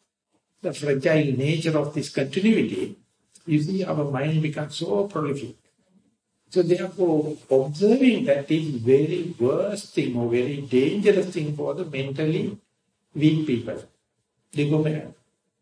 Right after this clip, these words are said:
If you are physically weak, weak, still you go mad. And if you are going with the full mindfulness, full faith and full presence,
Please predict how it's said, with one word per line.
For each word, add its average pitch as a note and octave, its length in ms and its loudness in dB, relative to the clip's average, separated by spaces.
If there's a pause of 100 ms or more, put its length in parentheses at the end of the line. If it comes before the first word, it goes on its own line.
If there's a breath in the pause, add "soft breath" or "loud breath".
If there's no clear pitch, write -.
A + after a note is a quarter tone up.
(1040)
If E3 220 -4
you F#3+ 180 4
are D#3+ 180 4
physically A3+ 520 0
weak, A#3+ 400 4
weak, B3 380 0
still G#3+ 300 -2
you F3 100 0
go C3+ 260 -2
mad. - 220 -14 (840)
And F#3 160 -6
if E3+ 120 -2
you G#3 140 0
are F3 60 -2
going F3 200 0
with G#3 140 0
the F#3+ 100 2
full G#3 160 -2
mindfulness, D3 800 -2
full A#3 240 0
faith C3+ 380 0
and D#3 220 -2
full G3+ 260 0
presence, D3+ 680 -4